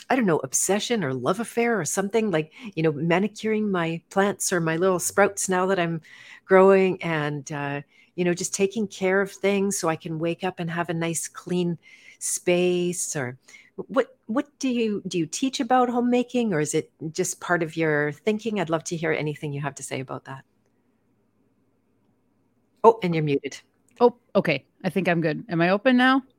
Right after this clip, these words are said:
Speaker 1: Yes.
Speaker 2: Okay. Um, yeah, no, that is awesome. I love your points with all of this stuff. Um, because I just, before I go into the homemaking thing,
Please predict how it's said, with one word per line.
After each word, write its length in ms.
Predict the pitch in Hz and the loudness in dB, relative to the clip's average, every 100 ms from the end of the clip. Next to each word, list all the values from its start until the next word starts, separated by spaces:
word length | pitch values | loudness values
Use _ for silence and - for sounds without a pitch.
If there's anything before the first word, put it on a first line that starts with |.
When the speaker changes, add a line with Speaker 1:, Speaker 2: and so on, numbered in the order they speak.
| _ - | _ -2
Speaker 1:
Yes. 300 | 147 - - - - | -2 -2 -10 -12 -6
Speaker 2:
Okay. 340 | - - 131 - _ - - - | -2 0 -2 -4 _ -20 -20 -4
Um, 360 | 202 214 202 202 | 2 4 2 0
yeah, 360 | 208 254 214 - | 2 6 6 4
no, 320 | 208 226 196 | 2 4 4
that 360 | 175 202 220 240 | 4 6 6 6
is 260 | 220 214 175 | 4 2 4
awesome. 360 | 190 208 208 | 4 4 2
I 80 | 190 | 0
love 260 | 180 208 240 | 2 0 0
your 120 | 247 | -2
points 420 | - 214 196 180 | -2 -4 -4 -6
with 160 | 185 180 | -10 -6
all 220 | - 185 180 | -2 0 0
of 80 | |
this 160 | 151 156 | -4 -8
stuff. 460 | - 120 127 - - | -8 -6 -8 -12 -6
Um, 460 | 185 160 151 151 151 _ | -2 -2 -2 -8 -12 _
because 400 | 196 202 208 190 | -4 0 0 2
I 120 | 196 | 0
just, 260 | 190 214 - | 0 -4 -2
before 320 | 220 214 214 | -2 0 2
I 60 | 208 | 2
go 160 | 202 | 2
into 140 | 208 185 | 0 0
the 100 | 190 | 0
homemaking 540 | 190 185 180 - 160 | 2 2 0 -2 -4
thing, 320 | - 139 143 | -2 -2 -2